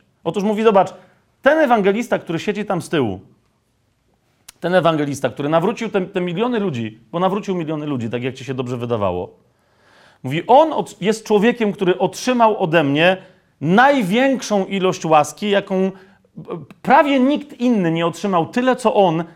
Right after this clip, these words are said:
na samym starcie. Zanim się urodził, był wypełniony łaską. Urodził się w rodzinie, która otaczała go miłością. Już jako dwu-, trzyletnie, czteroletnie dziecko rozumiał Ewangelię, bardzo wcześnie przyjął,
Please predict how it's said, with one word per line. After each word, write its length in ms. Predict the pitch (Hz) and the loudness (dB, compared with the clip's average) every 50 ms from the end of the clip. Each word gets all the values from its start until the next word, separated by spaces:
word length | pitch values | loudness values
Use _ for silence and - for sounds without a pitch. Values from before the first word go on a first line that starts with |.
| - | -6
na 140 | - 165 170 | -2 -2 -2
samym 400 | 165 - - 233 208 202 196 170 | 0 0 2 2 2 2 0 -2
starcie. 480 | - - 190 160 131 - - - 92 - _ _ _ _ _ _ _ _ _ _ _ _ _ - | -2 0 0 0 0 0 -6 -12 -12 -12 _ _ _ _ _ _ _ _ _ _ _ _ _ -12
Zanim 520 | 135 120 123 156 247 294 294 294 277 254 | -8 -4 0 2 2 2 2 2 0 -2
się 160 | - - 233 - | 0 0 -2 -2
urodził, 600 | - 185 180 196 185 151 127 123 151 165 185 196 - - - _ _ _ - | 0 2 4 4 4 2 2 0 -2 -2 -2 -4 -8 -12 -20 _ _ _ -6
był 180 | 135 175 196 | -2 0 0
wypełniony 800 | 175 147 139 139 208 294 285 277 240 214 208 208 214 208 202 196 | 0 0 0 2 2 2 4 4 2 4 4 4 2 2 2 4
łaską. 500 | 175 170 156 151 - - 120 107 92 82 - _ _ _ _ _ _ _ _ _ _ _ _ _ _ _ _ _ _ _ _ _ _ _ _ _ _ _ _ _ _ _ _ _ - | 4 4 4 4 2 -4 -8 -8 -8 -8 -14 _ _ _ _ _ _ _ _ _ _ _ _ _ _ _ _ _ _ _ _ _ _ _ _ _ _ _ _ _ _ _ _ _ 0
Urodził 440 | 220 214 233 247 247 196 233 247 - | 2 4 6 6 4 4 2 -2 -2
się 140 | - 240 | -2 0
w 40 | 185 | 0
rodzinie, 400 | 208 226 220 175 196 220 214 185 | 2 2 0 0 -2 -2 -2 -2
która 200 | - - 180 175 | -2 0 0 2
otaczała 420 | 175 175 202 190 - 190 185 190 180 | 2 2 0 0 2 4 4 4 4
go 120 | 170 190 | 2 2
miłością. 560 | 190 196 208 208 220 208 - - 233 233 233 226 - - - - - | 2 2 4 4 4 2 2 0 0 0 0 -4 -10 -18 -20 -8 -2
Już 200 | 170 214 233 196 | 0 2 2 2
jako 440 | 226 220 226 226 214 214 208 - - - _ _ - 247 | 2 2 4 4 4 4 4 0 -8 -20 _ _ -10 -8
dwu-, 440 | 170 120 131 156 196 269 262 - - | -4 -2 0 2 2 2 0 -2 -6
trzyletnie, 580 | - - - 254 254 240 226 233 226 240 226 214 | -4 -2 2 2 4 4 2 2 0 -2 -6 -6
czteroletnie 560 | - - 240 233 220 214 214 208 - 202 185 | -2 0 2 2 4 4 2 0 0 -2 0
dziecko 280 | 175 208 208 - 208 | 0 0 0 0 0
rozumiał 480 | 202 208 214 170 208 226 220 220 202 202 | 2 2 2 2 2 2 2 4 4 2
Ewangelię, 460 | 202 175 190 185 170 180 196 190 196 | 2 2 0 0 0 0 0 2 2
bardzo 280 | 165 190 190 170 180 190 | 4 2 2 2 0 -2
wcześnie 320 | - - 202 - 196 180 | -2 -4 -6 -4 -4 -6
przyjął, 400 | - - 208 196 185 180 170 175 | -6 -2 -2 0 0 0 0 -2